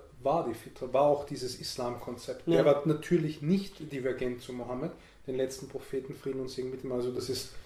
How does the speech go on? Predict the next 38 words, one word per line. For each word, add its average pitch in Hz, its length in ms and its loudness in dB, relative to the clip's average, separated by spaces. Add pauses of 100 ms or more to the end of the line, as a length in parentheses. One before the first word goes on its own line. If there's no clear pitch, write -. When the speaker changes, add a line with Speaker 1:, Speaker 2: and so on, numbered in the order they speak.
(200)
Speaker 1:
die 117 60 -2
sind 139 200 6
auf 123 240 8
einer 139 320 8
Ebene 123 360 0
gewesen 123 360 0
mit - 120 -8
Speaker 2:
Genau 170 220 12
Speaker 1:
der 180 80 12
Speaker 2:
so 196 60 12
ist 214 160 10
es. 151 80 8
Also 156 140 10
mit 156 180 10
der, 156 80 12
bei 151 200 8
der 151 100 10
Botschaft 233 580 10 (380)
waren 185 240 12
sie 185 100 12
natürlich 175 400 10
völlig 190 320 10
gleichgestellt. 196 340 12
Speaker 1:
Was - 180 10
daraus 160 240 12
Speaker 2:
Sie 160 80 10
Speaker 1:
dann - 80 12
Speaker 2:
sind, 151 80 12
Speaker 1:
geworden 143 440 12
ist, 170 80 12
Speaker 2:
genau, 175 120 12
Speaker 1:
das - 200 8
ist - 160 -4
dann 147 80 10
Speaker 2:
sie 151 80 10
Speaker 1:
natürlich 147 240 8
Speaker 2:
sind 196 200 12
Speaker 1:
dann 131 160 2